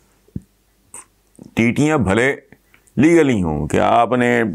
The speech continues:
टैक्स बचाने के लिए, वो भी जुर्म है। बहरहाल बात ठीक है, basically जो बात आप कर रहे हो डॉक्टर अब्दुल कदीर खान साहब मरहूम के हवाले से,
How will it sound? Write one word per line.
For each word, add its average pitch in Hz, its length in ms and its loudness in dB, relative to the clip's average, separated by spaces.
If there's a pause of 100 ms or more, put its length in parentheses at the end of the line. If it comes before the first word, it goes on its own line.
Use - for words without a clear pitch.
(140)
टैक्स 127 260 0
बचाने 98 420 0
के 90 100 0
लिए, 85 380 0
वो 85 100 0
भी 80 140 0
जुर्म 90 340 0
है। 78 60 -12 (2500)
बहरहाल 123 420 2 (1000)
बात 120 320 0
ठीक 170 200 0
है, 69 260 -6 (120)
basically 123 540 0
जो 101 300 0 (960)
बात 87 220 0
आप 92 180 0
कर 95 140 2
रहे 95 140 2
हो 87 140 2
डॉक्टर 78 520 0
अब्दुल 78 280 -2
कदीर 73 380 0
खान 71 300 -4
साहब 67 320 -2
मरहूम 67 260 -2
के - 140 -4
हवाले 69 340 -2
से, 147 200 -2